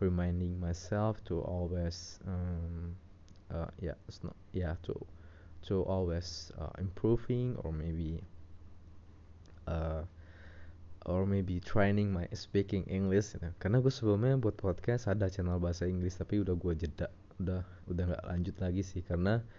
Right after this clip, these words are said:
em, gue takut orang-orang tuh nggak ngerti karena bahasa Inggris gue not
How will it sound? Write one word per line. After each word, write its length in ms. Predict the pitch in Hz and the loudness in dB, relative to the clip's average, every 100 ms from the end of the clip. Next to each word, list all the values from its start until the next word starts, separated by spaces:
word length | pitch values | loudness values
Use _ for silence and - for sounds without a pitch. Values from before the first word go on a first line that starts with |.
| - - - - - - - - - - - - - - | -16 -16 -14 -16 -16 -18 -18 -20 -20 -20 -20 -20 -20 -2
em, 480 | 104 95 90 87 85 - - | 2 4 4 2 0 -4 6
gue 120 | 110 | 6
takut 240 | 95 101 110 | 8 4 4
orang-orang 320 | 101 90 104 | 2 2 0
tuh 80 | 113 | 2
nggak 140 | 87 | 2
ngerti 280 | 85 - 95 - | 0 0 -4 -2
karena 480 | - 90 107 113 113 | -2 0 2 0 -2
bahasa 320 | 101 90 - | 0 0 0
Inggris 240 | 90 92 - | -2 -2 -2
gue 160 | 110 | 0
not 160 | 120 | 2